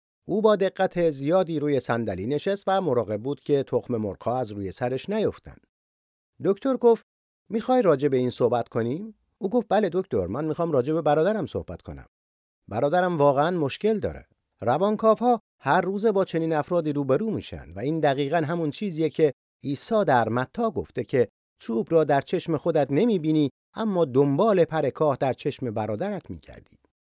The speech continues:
وقتی از کسی انتقاد می‌کنید و به مشکلات خودتون نگاه نمی‌کنید، همونقدر مسخره به نظر می‌رسید که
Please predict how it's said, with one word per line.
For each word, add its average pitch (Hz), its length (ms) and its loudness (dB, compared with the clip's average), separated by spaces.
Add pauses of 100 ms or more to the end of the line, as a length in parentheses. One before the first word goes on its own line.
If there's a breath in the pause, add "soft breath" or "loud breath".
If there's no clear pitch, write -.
(200)
وقتی 120 340 -2
از 220 180 0
کسی 185 280 0
انتقاد 147 480 0
می‌کنید 113 480 -4
و 110 120 -2
به 110 140 0
مشکلات 180 500 -2
خودتون 156 440 -2
نگاه 107 360 -2
نمی‌کنید، 165 560 -2 (360)
همونقدر 160 720 0
مسخره 135 460 -2
به 196 100 2
نظر 139 300 2
می‌رسید 127 440 -4
که 131 220 2